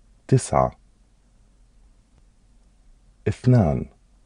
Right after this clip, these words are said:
لا يملك ميلو وعائلته أي بيت. إنهم ينتقلون من مكان لآخر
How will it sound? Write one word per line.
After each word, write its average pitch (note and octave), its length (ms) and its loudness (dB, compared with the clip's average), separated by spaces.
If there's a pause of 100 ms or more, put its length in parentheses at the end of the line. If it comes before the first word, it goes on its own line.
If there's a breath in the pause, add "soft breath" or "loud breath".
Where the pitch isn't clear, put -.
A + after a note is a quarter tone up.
(1400)
لا F#2 340 4
يملك C#3 380 4
ميلو F2 440 0
وعائلته D2 1040 0
أي D2+ 260 2
بيت. G#2 360 0 (1700)
إنهم B2+ 480 4
ينتقلون E2+ 800 0
من D2+ 220 0
مكان A2+ 560 2
لآخر E2 680 -2